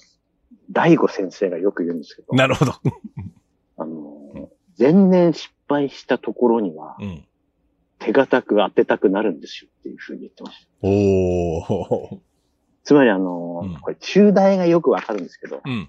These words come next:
Speaker 2: ん。
Speaker 1: 一区で失敗することが多かったです。
Speaker 2: 多かったですね。うん。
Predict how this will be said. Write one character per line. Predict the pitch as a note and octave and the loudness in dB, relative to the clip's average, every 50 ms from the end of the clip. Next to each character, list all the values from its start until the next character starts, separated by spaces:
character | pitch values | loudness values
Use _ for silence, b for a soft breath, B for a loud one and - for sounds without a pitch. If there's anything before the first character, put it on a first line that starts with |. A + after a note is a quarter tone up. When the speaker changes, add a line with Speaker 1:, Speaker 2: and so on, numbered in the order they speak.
| - F#2 | -14 -16
Speaker 2:
ん。 | E2 D2+ - _ _ _ _ _ _ _ _ _ _ _ _ _ _ _ _ _ _ _ _ | -16 -16 -18 _ _ _ _ _ _ _ _ _ _ _ _ _ _ _ _ _ _ _ _
Speaker 1:
一 | - F#3+ A3 - _ _ | 4 4 4 4 _ _
区 | _ - C3+ | _ 4 4
で | G#2+ - | 4 2
失 | - - - _ _ | 0 -6 -16 _ _
敗 | - B2 A2 | 0 0 2
す | - - | 2 0
る | A#2+ | 0
こ | A2 A2 | 0 0
と | - F2+ | 0 0
が | F2+ | 0
多 | A2 | 0
か | G#2 F#2 | 0 0
っ | - | -4
た | - | -6
で | - | -10
す。 | _ _ _ _ _ _ _ | _ _ _ _ _ _ _
Speaker 2:
多 | B2+ A#2+ G#2+ | -4 -2 -2
か | G2+ | -2
っ | F#2+ E2+ | -2 -4
た | - | -6
で | - | -8
す | - A2 | -6 -6
ね。 | C3+ C3 - - | -6 -6 -6 -6
う | A2+ | -4
ん。 | G#2+ F#2+ E2 | -4 -4 -4